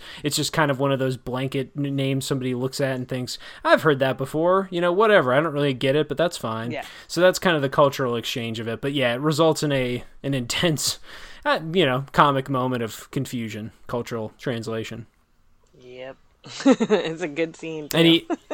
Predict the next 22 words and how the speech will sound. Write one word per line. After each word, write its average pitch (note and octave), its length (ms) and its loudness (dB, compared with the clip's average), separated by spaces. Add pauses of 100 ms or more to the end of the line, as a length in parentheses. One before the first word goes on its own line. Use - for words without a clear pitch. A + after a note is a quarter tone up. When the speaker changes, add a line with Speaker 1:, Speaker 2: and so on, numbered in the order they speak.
(120)
Speaker 1:
it, G3+ 180 8 (140)
it A3 160 8
would E4 140 -2
make G4 180 2
for C#4 140 0
a C4+ 60 0
good B3+ 220 -2
meme. B3+ 380 -2
Speaker 2:
Mm-hmm. - 80 -14
Speaker 1:
Y-, E3+ 160 2
it E3+ 100 0
could F#3+ 140 4
be G3+ 120 0
a F#3 40 4
meme E3+ 260 0
that F#3 120 -2
would D#3+ 140 2
be D#3+ 80 -2
used D#3 320 2
just D#3 180 -2
to D3 60 -2
show C#3 500 6